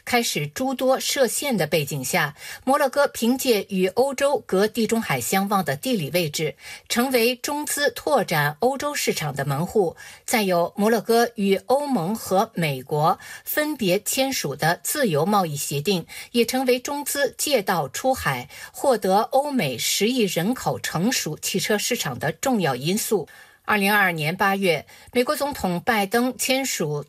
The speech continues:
通胀削减法，其中有一项旨在让美国摆脱对中国电动车供应链的依赖的补贴条款。该条款要求汽车电池中使用的关键矿物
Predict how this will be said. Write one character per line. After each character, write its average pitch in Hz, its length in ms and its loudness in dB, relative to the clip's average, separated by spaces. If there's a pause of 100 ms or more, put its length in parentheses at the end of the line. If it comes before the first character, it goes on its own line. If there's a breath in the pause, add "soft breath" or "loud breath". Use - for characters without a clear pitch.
通 277 320 -2
胀 214 320 0
削 - 300 -4
减 196 260 0
法， 127 300 -2 (360 loud breath)
其 294 160 -2
中 302 180 0
有 180 200 4
一 160 220 -2
项 233 320 0
旨 202 160 2
在 214 280 0
让 214 200 0
美 175 180 -2
国 170 160 2
摆 147 260 -2
脱 247 300 2
对 254 240 -2
中 294 200 -2
国 196 200 2
电 247 200 2
动 175 180 0
车 247 280 4
供 269 240 0
应 190 180 2
链 196 240 0
的 143 220 -2
依 269 220 -4
赖 240 260 2
的 135 180 -2
补 139 240 -6
贴 240 240 2
条 175 240 0
款。 131 360 -4 (300 soft breath)
该 302 140 0
条 254 200 2
款 156 340 -2
要 208 220 4
求 165 340 0
汽 190 300 0
车 202 260 4
电 196 340 0
池 160 240 -2
中 214 280 0
使 147 300 0
用 190 220 2
的 156 140 2
关 254 340 0
键 214 300 -2
矿 233 400 0
物 143 240 -6